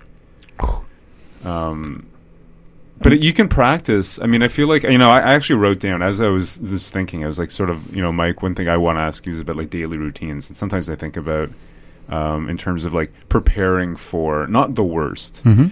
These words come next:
Speaker 1: but preparing for adversity
Speaker 2: Yeah.
Speaker 1: and, like, getting ready for things that may be bad, um, and tooling up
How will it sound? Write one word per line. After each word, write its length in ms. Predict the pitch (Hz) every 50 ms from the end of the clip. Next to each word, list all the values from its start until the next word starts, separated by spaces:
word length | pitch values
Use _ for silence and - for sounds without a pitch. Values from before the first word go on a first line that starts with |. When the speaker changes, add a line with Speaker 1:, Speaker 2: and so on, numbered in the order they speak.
| - -
Speaker 1:
but 160 | 226 208 -
preparing 720 | - 113 101 - - - 113 104 101 104 104 98 98 98 92
for 640 | - - 92 87 82 80 80 78 76 76 76 76 - - - - - - - -
adversity 640 | - 101 - 117 - 90 87 - - - 90 90 90 90 110
Speaker 2:
Yeah. 140 | 104 101 104
Speaker 1:
and, 120 | 85 85 80
like, 240 | 80 78 78 73 - - - - - - - - - - - - - - 110 98 90
getting 380 | 113 110 113 123 135 139 120
ready 360 | 101 98 95 95 95 98 95
for 200 | 90 - - 92 85
things 400 | - - 90 85 82 82 80 76
that 160 | 82 80 78
may 460 | 80 80 80 80 80 78 80 78 - 82 85 - - - - - - - - - - - - 85
be 140 | 82 85
bad, 480 | 82 - 87 92 85 73 67 55 - - - - - - - - - - - - - - - - - -
um, 540 | 85 80 78 78 76 76 76 76 78 76 78 - - - - - - - - - -
and 160 | 101 92 -
tooling 400 | - - 131 127 113 110 101 92
up 380 | 87 85 85 85 85 - -